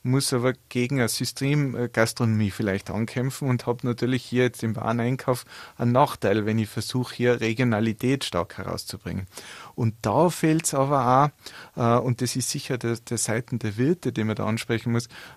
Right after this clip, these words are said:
äh, die Möglichkeit, man kann hier auch mehr verlangen. Der, der Konsument ist bereit dazu zu bezahlen, aber sozusagen es muss halt diese Kreislaufwirtschaft stimmen und es muss kommuniziert werden.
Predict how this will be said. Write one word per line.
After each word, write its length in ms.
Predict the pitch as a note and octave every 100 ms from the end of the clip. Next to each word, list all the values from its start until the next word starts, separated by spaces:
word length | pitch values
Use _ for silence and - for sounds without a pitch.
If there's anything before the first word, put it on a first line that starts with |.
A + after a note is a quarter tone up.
| -
äh, 100 | G2+
die 80 |
Möglichkeit, 640 | A2+ A2+ C3 B2+ - A#2+ -
man 100 | G#2+
kann 220 | - C3+
hier 220 | C3 -
auch 160 | - -
mehr 160 | G#2
verlangen. 480 | - G#2 A2 D#3+ A2
Der, 180 | G#2+ G#2
der 140 | -
Konsument 500 | - A#2+ A2+ A2+ A2+
ist 280 | A#2+ A#2 - _
bereit 460 | - G#2 G2+ E3 -
dazu 280 | G#2+ - G2+
zu 220 | - A2
bezahlen, 680 | - A2 G2+ - F#2 B2 D3+ - - -
aber 160 | A2+ A#2
sozusagen 440 | C3 A#2 A#2 A#2
es 140 | A2+ -
muss 240 | D3 -
halt 300 | B2+ - A#2+ -
diese 220 | A#2 A#2+
Kreislaufwirtschaft 840 | - C3+ C#3+ G2+ - G2+ - - -
stimmen 360 | A#2+ C#3 D#3+
und 160 | C#3+ B2+
es 100 | A#2+
muss 160 | C3
kommuniziert 720 | - C3+ A#2+ A2 - G#2+ -
werden. 160 | - G#2+